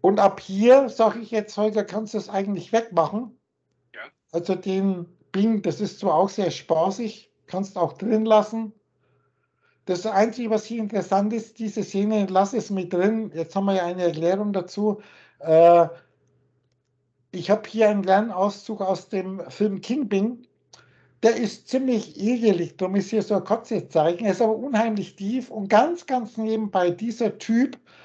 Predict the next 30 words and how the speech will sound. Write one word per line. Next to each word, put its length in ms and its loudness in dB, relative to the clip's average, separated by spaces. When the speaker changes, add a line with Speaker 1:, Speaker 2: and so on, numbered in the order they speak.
Speaker 1:
wenn 180 6
man 140 4
den 220 -4
Film 280 -4
sich 240 -12
anschaut, 480 2
ich 140 -14
kann 180 -6
ihn 140 -2
nur 140 -2
empfehlen, 500 0
erstens 360 -2
ist 120 -4
er 80 0
sehr 220 0
lustig, 480 -6
lustig, 640 -4
wenn 140 4
man 120 4
mit 160 -2
diesem 300 -6
Humor 300 2
was 160 0
anfangen 520 -2
kann, 220 -6
er 80 0
ist 100 -2
aber 160 2
auch 240 0
geistig 580 -2